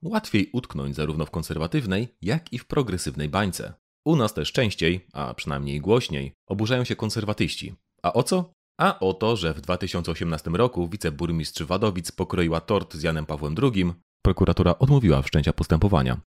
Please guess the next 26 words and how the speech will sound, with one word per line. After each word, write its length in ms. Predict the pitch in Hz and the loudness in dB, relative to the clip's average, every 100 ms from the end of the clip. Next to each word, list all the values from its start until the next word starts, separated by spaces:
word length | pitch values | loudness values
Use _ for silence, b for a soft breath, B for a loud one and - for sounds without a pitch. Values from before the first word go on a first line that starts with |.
| - | -4
A 120 | 165 | -2
to, 200 | 170 104 | 2 2
że 140 | 101 85 | 0 -2
w 60 | |
dwa 160 | 82 90 | 0 -2
tysiące 360 | 92 90 85 82 | -2 -4 -4 -4
dwudziestym 380 | 82 82 - | -4 -6 -4
pierwszym 420 | 78 104 92 78 69 | 0 0 2 -4 -4
w 120 | 76 80 | -6 0
jednej 320 | 90 87 80 | 0 0 -2
z 40 | |
wrocławskich 520 | 78 82 85 80 87 | -2 -4 -4 -6 -8
pizzerii 440 | - 85 - 101 90 | -10 -8 0 0 0
policja 400 | - 87 85 82 | -2 -2 -2 -4
próbowała 420 | 82 85 85 80 | -2 -2 0 0
zarekwirować 640 | 85 82 - 85 92 85 78 | 0 -4 -2 0 0 0 -4
wiszący 360 | 80 90 80 | -4 -4 -2
na 100 | 82 | -4
ścianie 320 | - 87 82 | -4 -2 -2
obraz 340 | - 82 80 90 | -4 -4 -4 -2
Matki 300 | 101 - 80 | -4 -4 -6
Boskiej 340 | 71 - 85 | -6 -4 -4
z 60 | 82 | -2
naklejoną 480 | 78 - 78 80 78 | -4 -2 -2 0 -2
nagą 260 | 78 73 | -4 -4
kobietą, 460 | 76 80 117 104 | -4 0 2 2